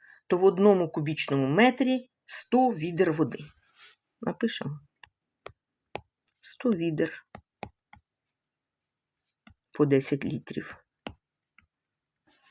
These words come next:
А за добу є такі очисні споруди, що можуть очистити п'ять мільйонів кубічних метрів за добу. То скільки відер вони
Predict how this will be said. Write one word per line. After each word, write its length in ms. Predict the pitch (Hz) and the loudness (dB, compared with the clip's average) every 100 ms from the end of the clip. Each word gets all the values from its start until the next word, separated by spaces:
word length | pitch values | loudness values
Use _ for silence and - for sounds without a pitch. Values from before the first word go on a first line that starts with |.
| _ _ _ _ _ _ _ _ _ _ - | _ _ _ _ _ _ _ _ _ _ -4
А 120 | - 311 | 2 6
за 120 | 359 | 6
добу 480 | 311 220 170 190 - _ _ _ _ _ _ _ _ | 6 4 2 -4 -10 _ _ _ _ _ _ _ _
є 200 | - 160 | -4 0
такі 300 | 160 160 156 | 2 0 2
очисні 400 | 151 156 156 160 | 2 2 0 -2
споруди, 640 | 143 - 147 131 139 147 - _ - - - _ | -4 -2 0 0 -2 -6 -8 _ -20 -20 -20 _
що 520 | - - 151 151 147 - _ _ _ - _ _ _ _ _ _ | -6 -2 2 2 0 -8 _ _ _ -20 _ _ _ _ _ _
можуть 420 | 170 165 151 139 | 2 2 2 0
очистити 640 | 143 - 220 208 170 160 156 | -2 2 2 2 0 0 0
п'ять 360 | - 196 226 | 4 4 6
мільйонів 580 | 208 202 175 202 208 165 | 6 6 6 4 4 2
кубічних 540 | 190 160 165 - 160 135 | -2 -4 -4 -4 -2 0
метрів 480 | 113 - - - - _ _ _ _ _ - | -2 -4 -14 -18 -20 _ _ _ _ _ -8
за 180 | 143 160 | 0 2
добу. 400 | 156 160 151 131 - _ | 4 2 0 -4 -8 _
То 100 | - | -8
скільки 440 | 156 - 220 233 208 | -4 2 2 2 0
відер 380 | 196 156 160 | 2 0 0
вони 240 | 151 160 | 0 -2